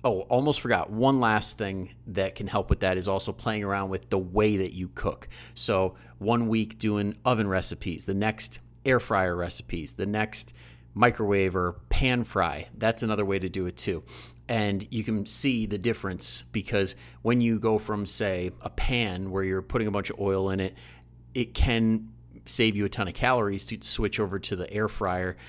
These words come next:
and you realize it's be-, it's the same, if not better, in an air fryer, and you can set it and forget it. Like, I'm falling in love with the air fryer more each week, so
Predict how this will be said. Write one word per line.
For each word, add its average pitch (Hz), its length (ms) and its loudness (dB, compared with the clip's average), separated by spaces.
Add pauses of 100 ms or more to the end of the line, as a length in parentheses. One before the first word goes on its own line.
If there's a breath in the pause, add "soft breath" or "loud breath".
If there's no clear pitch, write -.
(240 loud breath)
and 98 320 -2
you 98 80 -4
realize 104 520 2 (200)
it's - 240 -2
be-, 104 420 0
it's 110 200 -2
the 107 80 -2
same, 123 440 2
if 120 140 -4
not 101 420 -4
better, 92 400 0 (300 loud breath)
in 104 100 -2
an 95 100 -2
air 98 160 0
fryer, 92 520 0
and 113 240 0
you 110 100 0
can 107 140 -4
set 92 260 -2
it 90 100 -2
and 87 160 -4
forget 85 340 -6
it. - 140 -10
Like, 92 160 -4
I'm 113 160 2
falling 104 360 0
in 95 80 -4
love 92 180 0
with 95 100 -10
the 90 140 -4
air 90 80 -2
fryer 87 340 -2
more 87 360 -8
each 82 200 -10
week, 90 380 -6
so - 320 -2